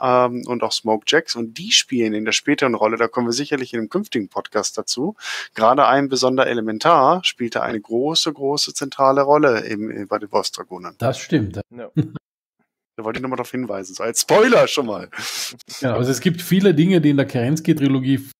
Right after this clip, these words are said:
Speaker 2: vorbereitet werden, die auch in späteren Büchern dann schlagend werden, wo man sich drüber freut, „Oh, das kann ich ja.“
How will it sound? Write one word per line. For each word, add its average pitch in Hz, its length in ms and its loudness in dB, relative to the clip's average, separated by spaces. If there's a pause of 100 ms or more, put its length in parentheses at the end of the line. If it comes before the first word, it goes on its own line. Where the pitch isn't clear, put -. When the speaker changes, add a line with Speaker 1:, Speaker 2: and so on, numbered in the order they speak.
Speaker 2:
vorbereitet 151 720 0
werden, 135 280 2
die 127 100 2
auch 113 100 2
in 117 120 -2
späteren 123 520 -2
Büchern 123 420 -2
dann 113 440 -2 (800)
schlagend 117 400 4
werden, 98 200 -2
wo 104 80 0
man 107 100 0
sich 110 180 -2
drüber 117 220 2
freut, 135 320 2
„Oh, 160 240 0 (140)
das 135 340 -6
kann 117 160 -4
ich 110 120 -4
ja.“ 92 200 -8